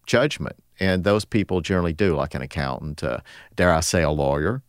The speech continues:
A lawyer that knows your family, knows you all, et cetera. I like those choices because it solves one of the problems that you raised, Nina, about, about a family member, uh, getting,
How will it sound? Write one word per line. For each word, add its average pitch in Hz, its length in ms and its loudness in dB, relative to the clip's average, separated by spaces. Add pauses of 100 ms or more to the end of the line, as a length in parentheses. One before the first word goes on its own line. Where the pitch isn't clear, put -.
(220)
A 90 40 0
lawyer 87 320 2
that 82 160 -2
knows 80 260 -2
your 85 80 -4
family, 76 720 -4
knows 76 340 -4
you 73 140 -4
all, 73 320 -2
et 76 140 -10
cetera. 73 400 -2 (280)
I 117 100 4
like 165 240 6
those 120 200 2
choices 107 420 2
because 101 300 0
it 104 140 0
solves 101 360 4
one 101 60 2
of 92 60 4
the 85 120 0
problems 90 360 2
that 80 180 2
you 82 140 2
raised, 82 400 2
Nina, 67 400 -4
about, 71 480 -2 (400)
about 80 400 2 (120)
a 85 280 -2
family 87 400 2
member, 62 420 -6 (460)
uh, 82 280 4
getting, 80 480 2